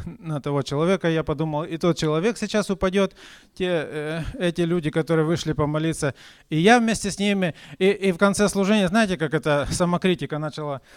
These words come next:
так сильно работать, и он говорит: «Проповедовать больше в жизни никогда не буду. Сейчас закончится служение, пойду у пастора попрошу прощения за то, что я расколол церковь своей»,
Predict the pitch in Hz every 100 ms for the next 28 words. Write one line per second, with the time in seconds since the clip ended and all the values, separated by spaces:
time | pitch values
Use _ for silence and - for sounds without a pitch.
0 | - - - 185 - 208 190 185 190 220
1 | 170 170 196 180 180 - 147 - - -
2 | - - - - _ _ _ _ _ -
3 | 185 214 254 277 240 196 156 165 - 139
4 | 151 269 254 254 240 220 208 220 214 190
5 | 214 196 190 - _ _ _ _ _ -
6 | 214 247 226 247 262 226 220 - 240 247
7 | 247 202 196 196 196 - 202 226 214 196
8 | 185 185 165 180 175 156 170 233 233 214
9 | 208 208 - 202 196 - 196 196 185 202
10 | 190 185 - 180 175 165